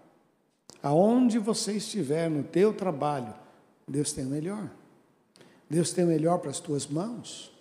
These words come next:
Deus tem o melhor para a tua vida profissional. Deus tem o melhor. <coughs> Desculpe.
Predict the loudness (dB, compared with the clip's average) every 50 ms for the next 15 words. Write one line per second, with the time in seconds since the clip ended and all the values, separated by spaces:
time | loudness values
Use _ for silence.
0 | _ _ _ _ _ _ _ _ 4 6 6 6 6 0 2 2 2 2 2 2
1 | 4 4 4 4 2 0 -4 -6 -6 -4 -6 -6 -2 0 0 0 0 -4 -6 -10
2 | -10 -8 -6 -6 -6 -4 -4 -2 0 0 -2 -2 -4 -8 -12 -16 -20 -20 _ _
3 | _ _ _ _ _ _ _ _ _ _ _ _ _ -18 -18 -18 -20 _ _ _
4 | _ _ _ _ _ _ _ _ _ 0 0 2 2 2 0 0 0 2 0 0
5 | 0 -2 -2 -4 -6 -8 -10 -12 -20 -20 -20 -20 _ _ _ _ _ _ _ _
6 | _ _ _ _ _ -4 -4 -4 -4 -6 -10 -12 -14 -14 -14 -16 -16 -14 -14 -14
7 | -14 -14 -12 -12 -12 -12 -12 -16 -10 -2 -2 -2 -2 -2 -6 -10 -16 -18 -20 -20
8 | -20 _ _ _ _ -20 -20 -20 -20 _ _ _ 6 6 6 6 -4 -10 -12 -16
9 | -18 -20 -20 -20 -20 _ _ _ _ _ -10 -8 -8 -12 -12 -16 -18 -20 -20 -12
10 | -12 -6 -2 -2 -2 -2 -4 -10 -12